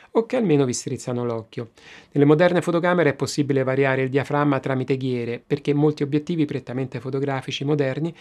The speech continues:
non hanno le ghiere sul barilotto dell'obiettivo. Si misurano in T-stop o F-stop. Sulle lenti cinema avremo valori in T-stop, mentre sulle lenti fotografiche in F-stop.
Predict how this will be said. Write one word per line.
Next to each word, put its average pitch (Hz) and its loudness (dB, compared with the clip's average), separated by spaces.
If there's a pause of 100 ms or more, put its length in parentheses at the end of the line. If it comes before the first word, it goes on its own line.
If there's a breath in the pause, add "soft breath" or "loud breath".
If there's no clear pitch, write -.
(140 loud breath)
non 220 2
hanno 160 2
le 190 2
ghiere 147 2
sul 143 -2
barilotto 127 -6
dell'obiettivo. 120 -10
Si - 0
misurano 147 2
in 135 2
T-stop 165 0
o 139 2
F-stop. - -6
Sulle 143 2
lenti 160 4
cinema 190 2
avremo 139 2
valori 135 4
in 127 -2
T-stop, 135 -6
mentre 151 -2
sulle 139 -2
lenti 156 2
fotografiche 165 -4
in 175 -2
F-stop. - -10